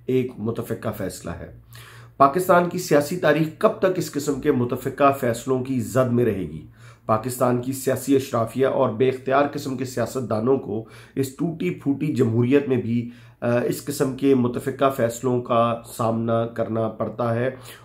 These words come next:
और ये वही बासठ तिरसठ आर्टिकल हैं जिनका हमेशा से इमरान खान की पूरी सियासत में इन दो आर्टिकल्स का, अ, इकसठ, बासठ और तिरसठ का जो है वो हमेशा जिक्र किया और मुखालफीन पर हमेशा,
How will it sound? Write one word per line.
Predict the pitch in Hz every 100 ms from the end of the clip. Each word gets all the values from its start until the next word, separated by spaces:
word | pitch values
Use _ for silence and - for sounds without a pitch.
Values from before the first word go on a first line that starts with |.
| -
और | 123 123 127 123 131
ये | 127 123
वही | 123 139
बासठ | 156 131 - 143
तिरसठ | - 131 123 139
आर्टिकल | 131 113 135 131 120
हैं | 120 117 - - -
जिनका | 104 135 131 131 135
हमेशा | 113 156 175 160
से | 131
इमरान | 113 117 123
खान | 120 127 123 123
की | 123 131
पूरी | - - 180 180
सियासत | - 123 - 135 117
में | 131 135
इन | 143 127 110
दो | 156
आर्टिकल्स | 147 123 117 - 123 120
का, | 120 120 - - - - -
अ, | 123 120 123 -
इकसठ, | 147 - 185 - -
बासठ | 127 123 160 151
और | 131
तिरसठ | - 135 139 139
का | - - 98 98 - - -
जो | 120
है | 131 131
वो | 135
हमेशा | 135 147 156
जिक्र | 113 117 143
किया | 127 139 139
और | 131
मुखालफीन | 120 120 117 120 127 123
पर | 123 120
हमेशा, | 110 123 123 123 113